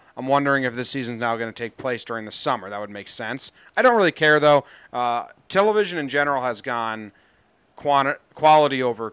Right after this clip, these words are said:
quantity, and it used to be, give me twenty season, twenty episode seasons back to back, and now it's like, "No, we'll take ten good episodes and space them out however you want." I don't care. What are you guys' thoughts?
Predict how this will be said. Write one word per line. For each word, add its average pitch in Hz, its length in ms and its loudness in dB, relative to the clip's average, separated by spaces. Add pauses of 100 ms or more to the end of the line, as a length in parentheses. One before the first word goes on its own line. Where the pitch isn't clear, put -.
(140)
quantity, 151 600 -6 (240)
and 135 100 -8
it 131 60 -10
used 135 220 -6
to 131 40 -14
be, 127 280 -6
give 131 200 -8
me 123 360 -8
twenty 131 360 -4
season, 117 600 -8 (640)
twenty 156 200 0
episode 139 320 -2
seasons 120 720 -6 (480)
back 117 300 0
to 110 80 -16
back, 98 340 -8
and 120 100 -14
now 110 200 -4
it's 104 100 -10
like, 104 140 -12
"No, 123 100 -4
we'll 117 140 -4
take 131 180 -10
ten 135 300 -4
good 123 260 -8
episodes 113 800 -8 (160)
and 110 120 -18
space 117 320 -10
them 110 80 -14
out 101 180 -10
however 101 200 -12
you 98 120 -16
want." 101 240 -16 (120)
I 139 60 -10
don't 110 100 -10
care. - 220 -20 (260)
What 131 100 -16
are 131 40 -10
you 120 80 -8
guys' 104 100 -12
thoughts? - 260 -20